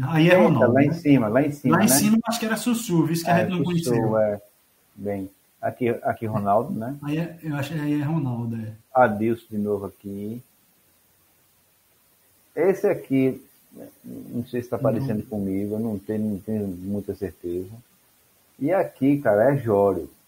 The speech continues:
Speaker 1: É Jório, né, ali
Speaker 2: É
Speaker 1: atrás.
Speaker 2: Jório com alguém aqui que já tá mais escurinho.
Speaker 1: Ah,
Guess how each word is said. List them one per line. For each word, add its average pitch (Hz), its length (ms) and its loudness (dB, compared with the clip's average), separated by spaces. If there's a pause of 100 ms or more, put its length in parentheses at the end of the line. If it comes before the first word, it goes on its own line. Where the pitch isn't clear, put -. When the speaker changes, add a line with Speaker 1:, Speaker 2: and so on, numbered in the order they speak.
(520)
Speaker 1:
É 156 140 -2
Jório, 120 380 -4
né, 127 180 -4
ali 117 180 -6
Speaker 2:
É 139 140 -2
Speaker 1:
atrás. 117 160 -8
Speaker 2:
Jório 139 240 0
com 156 140 -6
alguém 135 360 2
aqui 123 240 -4
que 135 80 -16
já 135 100 -2
tá 131 140 -6
mais 131 200 -2
escurinho. 95 580 -8 (460)
Speaker 1:
Ah, 117 200 -4